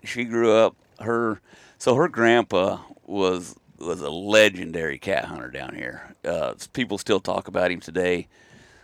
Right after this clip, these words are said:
Um, hell of a houndsman in,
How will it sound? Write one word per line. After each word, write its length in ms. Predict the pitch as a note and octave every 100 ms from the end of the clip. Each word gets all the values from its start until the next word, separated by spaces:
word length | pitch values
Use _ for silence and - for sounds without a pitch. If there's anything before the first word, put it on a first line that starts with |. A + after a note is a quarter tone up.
| _
Um, 560 | - F2 C2+ B1+ - - _ _ _ _ _ _ _ -
hell 360 | - G#2 A2+ F#2+
of 100 | E2
a 260 | D2+ - -
houndsman 720 | - G2+ F#2 F2+ F2 F2 F2+ - _
in, 320 | F#2 F2 D#2